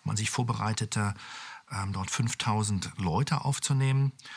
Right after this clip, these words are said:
Das war am ersten Mai zweitausendzwanzig. Ähm, und andere Demonstrationen als unsere fanden nicht statt. Mm,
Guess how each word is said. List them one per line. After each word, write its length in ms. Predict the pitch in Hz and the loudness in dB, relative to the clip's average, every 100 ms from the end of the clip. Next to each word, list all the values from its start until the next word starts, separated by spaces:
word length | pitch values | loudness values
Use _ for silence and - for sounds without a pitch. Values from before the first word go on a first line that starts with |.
| - | -12
Das 120 | - - | -8 -6
war 60 | |
am 60 | 95 | -2
ersten 320 | 95 104 - | 0 0 0
Mai 220 | 92 98 | 0 2
zweitausendzwanzig. 1080 | 117 113 117 117 110 107 113 113 - 113 - - - - - - - - - - | 0 -2 -2 -2 -2 -2 0 0 0 -2 -4 -8 -14 -12 -10 -10 -12 -14 -18 -8
Ähm, 640 | 95 95 92 92 95 98 98 - - | -4 -2 -2 -4 -4 -6 -8 -10 -4
und 160 | 101 | -2
andere 200 | 95 107 | 0 0
Demonstrationen 580 | 101 98 98 90 - 98 | 2 2 2 0 -2 -2
als 120 | 95 | -2
unsere 200 | - 95 | -2 -2
fanden 300 | 92 101 92 | -2 -4 -2
nicht 160 | 95 - | -2 -2
statt. 400 | - 101 - - _ _ - _ _ - _ _ _ _ _ _ _ _ - - | 0 -2 -2 -10 _ _ -20 _ _ -20 _ _ _ _ _ _ _ _ -20 -4
Mm, 360 | 117 101 95 | 0 2 2